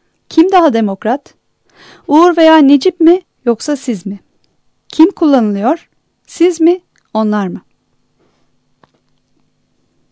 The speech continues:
Sonra önemli olanın yazılanların doğruluğu veya yanlışlığı olması gerekmez mi? Yani yazılanlar yanlıştı, yalandı mı denmek isteniyor? Yoksa doğruydu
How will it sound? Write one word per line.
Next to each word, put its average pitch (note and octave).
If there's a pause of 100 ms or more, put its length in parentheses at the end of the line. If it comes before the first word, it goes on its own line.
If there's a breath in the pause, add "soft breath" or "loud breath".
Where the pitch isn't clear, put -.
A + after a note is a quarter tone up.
(800 soft breath)
Sonra G#4
önemli F4
olanın C4 (200)
yazılanların E4+
doğruluğu C#4+
veya A#3+
yanlışlığı A#3+
olması B3
gerekmez A3
mi? F#3+ (1000)
Yani B3 (300 soft breath)
yazılanlar C4+
yanlıştı, C4
yalandı B3+
mı C4
denmek G#3
isteniyor? - (340)
Yoksa A3
doğruydu A3+